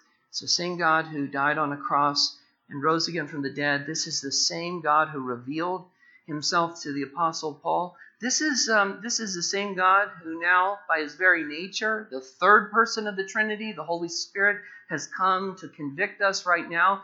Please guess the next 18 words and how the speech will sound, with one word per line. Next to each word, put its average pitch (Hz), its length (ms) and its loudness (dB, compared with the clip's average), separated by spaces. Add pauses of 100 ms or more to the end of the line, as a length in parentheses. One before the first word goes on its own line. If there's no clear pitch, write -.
(120)
is 160 180 -6
present 202 680 6
with 202 300 0
us 208 320 4
right 180 260 4
now, 190 360 4 (240)
revealing 180 720 2
and 160 100 -2
opening 214 460 2
the 180 100 -4
truths 208 560 0
of 143 100 -8
Scripture 214 580 0
to 208 260 -2
us 170 200 0 (220)
right 190 400 6
now 190 240 6
so 165 320 -2